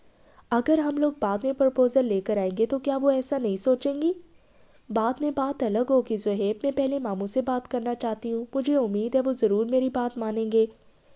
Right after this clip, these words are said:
ओके, जैसे तुम्हारी मर्जी, वो उसका हाथ थपकता हुआ बोला, लेकिन ये रोना बंद करो, बात करके अंकल से मुझे बताना और परेशान मत होना। हम्म, वो सर इस बात में हिलाती हुई बोली, ये रोना बंद करो, मैं तुम्हें स्ट्रॉन्ग देखना चाहता हूँ,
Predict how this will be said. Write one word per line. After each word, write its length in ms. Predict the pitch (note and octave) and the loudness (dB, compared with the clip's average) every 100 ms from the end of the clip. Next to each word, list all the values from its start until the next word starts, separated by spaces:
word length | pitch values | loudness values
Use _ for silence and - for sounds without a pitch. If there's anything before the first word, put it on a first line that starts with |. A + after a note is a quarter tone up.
| _ _ _ _ | _ _ _ _
ओके, 360 | C#4 C#4+ C#4 C#4 | 2 4 0 0
जैसे 320 | B3 F#3+ A#3 | 2 2 0
तुम्हारी 340 | A3+ B3+ B3 C4 | 0 0 0 -2
मर्जी, 400 | B3+ A#3 B3 A#3+ - C#4+ | -2 -2 -2 -4 -2 0
वो 80 | |
उसका 240 | C#4 - C#4+ | 0 0 -4
हाथ 200 | B3 B3 | -2 -4
थपकता 440 | B3 G#3 G3 - A3+ | -6 -4 -4 -2 -2
हुआ 180 | B3 B3 | 0 0
बोला, 360 | G#3+ G3 G#3 - C4+ | 0 0 -4 -6 -4
लेकिन 300 | C#4 D#4 D#4 | -2 -2 0
ये 140 | E4+ | 0
रोना 300 | D4 G3 A3 | 2 0 0
बंद 240 | B3+ G3+ F#3+ | -2 -4 -4
करो, 280 | G3+ F#3+ - G3+ | -2 -2 -4 -4
बात 260 | G#3 G#3+ | -4 -4
करके 340 | - B3 - C4+ | -4 -4 -2 -2
अंकल 260 | G3+ G#3+ | -2 -4
से 120 | G#3 B3+ | -2 -2
मुझे 240 | A#3 A3 | 0 -2
बताना 420 | G#3 G3+ G3 A#3 | -2 -4 -4 -4
और 60 | C4+ | -2
परेशान 540 | C#4+ C#4 C4 B3+ C4+ | 0 0 -2 -6 -6
मत 200 | C#4+ C#4+ | -6 -2
होना। 280 | A3+ G3 F#3 - - _ _ _ _ _ - C4 | -2 -2 -6 -10 -20 _ _ _ _ _ -14 -6
हम्म, 400 | B3+ A3+ F#3+ G3 - - _ _ - - - | -4 -2 -4 -8 -16 -20 _ _ -20 -8 0
वो 100 | D4+ | 2
सर 220 | D4+ D4 | 4 2
इस 160 | C#4+ - | 2 0
बात 260 | A#3+ B3 C4 | -4 -2 -4
में 80 | B3+ | -2
हिलाती 400 | G#3+ F#3+ F#3+ G#3 | -2 -4 -4 -2
हुई 140 | G3+ G3+ | 0 0
बोली, 300 | F#3+ F#3+ - _ _ _ | 0 -2 -6 _ _ _
ये 160 | - D4+ | 2 4
रोना 300 | G#3 G3 C4+ | 4 2 -2
बंद 220 | A#3+ F#3+ | -2 -2
करो, 200 | G3+ G#3+ | -2 -4
मैं 140 | C4 C#4 | -4 -4
तुम्हें 240 | C#4+ C#4+ | -4 -4
स्ट्रॉन्ग 380 | C#4+ - B3+ C4 | -4 -4 -4 -2
देखना 320 | C4 A3 A3 G#3 | -2 -2 -6 -6
चाहता 300 | G3+ F#3+ | -6 -4
हूँ, 120 | A#3 | -6